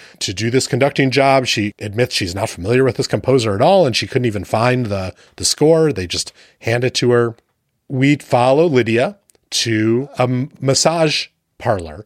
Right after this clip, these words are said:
uh, which has hints within it of some kind of exploitation. Uh, there are brothel-y vibes in this massage parlor, or at the very least, there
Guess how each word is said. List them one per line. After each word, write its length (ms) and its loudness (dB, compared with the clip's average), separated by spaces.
uh, 280 -6
which 600 -6
has 420 2
hints 480 -2
within 300 2
it 260 0
of 300 -2
some 360 0
kind 340 2
of 140 2
exploitation. 920 -8
Uh, 280 -4
there 260 -6
are 60 -6
brothel-y 880 2
vibes 540 0
in 80 -8
this 220 -6
massage 420 -6
parlor, 420 -8
or 120 0
at 60 -2
the 60 -2
very 280 4
least, 480 0
there 320 -2